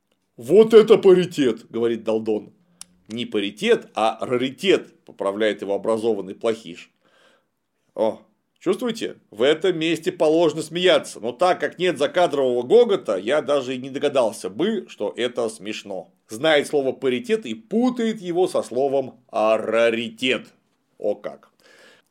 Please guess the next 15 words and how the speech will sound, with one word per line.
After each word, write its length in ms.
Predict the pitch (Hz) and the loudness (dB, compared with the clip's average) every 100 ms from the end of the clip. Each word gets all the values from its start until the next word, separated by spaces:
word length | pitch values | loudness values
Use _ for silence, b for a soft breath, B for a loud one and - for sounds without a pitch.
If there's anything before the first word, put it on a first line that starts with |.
| _ | _
«Серьезным 560 | - 123 123 196 185 185 | -10 -4 2 2 2 0
делом 440 | 185 196 147 - _ _ _ | 2 2 0 -8 _ _ _
хочу 260 | - 113 135 | -10 -4 -4
заниматься», 480 | 113 127 135 113 101 | -4 -2 -2 -2 -4
говорит 260 | 110 110 | -4 -2
мальчиш-плохиш, 640 | 107 107 98 - 104 104 | -6 -6 -8 -8 -6 -8
«меня 180 | - 143 | -2 -2
интересует 540 | 156 135 139 156 139 - | 0 -2 -2 0 -2 2
черный 300 | 151 120 127 | 2 4 2
рынок 320 | 202 226 220 | 4 2 -2
и 140 | - | 0
антиквариат». 720 | 131 143 135 - 131 123 98 - _ _ _ _ _ _ _ _ _ | 0 0 -4 -6 0 0 0 -6 _ _ _ _ _ _ _ _ _
Черный 280 | 170 156 160 | 0 2 2
рынок 240 | 165 131 | 2 0
чего? 580 | - 113 104 220 294 294 | -4 -2 6 8 6 2